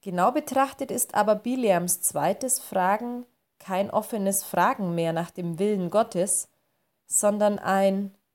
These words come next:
„Ich möchte es ihnen aber auch recht machen.“ Letztlich eine mangelnde Entschiedenheit des Sehers, Gott zu folgen. Eine mangelnde Entschiedenheit des Propheten,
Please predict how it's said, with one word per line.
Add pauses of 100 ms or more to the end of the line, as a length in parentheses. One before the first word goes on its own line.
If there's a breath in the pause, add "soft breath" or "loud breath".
(180)
„Ich
möchte
es
ihnen
aber
auch
recht
machen.“ (1040)
Letztlich (160)
eine
mangelnde
Entschiedenheit
des
Sehers, (400)
Gott
zu
folgen. (1200)
Eine
mangelnde
Entschiedenheit (120)
des
Propheten,